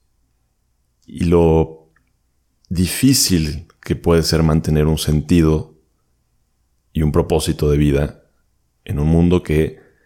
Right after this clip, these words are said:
como decía Marx, todo se desvanece en el aire, todo lo sólido se desvanece en el aire. Y con un poema como este,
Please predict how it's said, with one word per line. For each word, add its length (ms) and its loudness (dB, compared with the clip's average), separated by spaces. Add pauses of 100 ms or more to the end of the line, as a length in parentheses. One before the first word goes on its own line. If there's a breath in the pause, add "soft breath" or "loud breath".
(680 soft breath)
como 180 -6
decía 220 -2
Marx, 760 -4 (920)
todo 240 2
se 140 -2
desvanece 680 -2
en 160 -6
el 120 -4
aire, 300 -8 (100)
todo 160 2
lo 120 -2
sólido 640 0 (100)
se 160 -6
desvanece 460 -2
en 60 -2
el 100 -4
aire. 260 -4 (2750 soft breath)
Y 80 -4
con 140 2
un 80 2
poema 260 2
como 220 4
este, 500 -2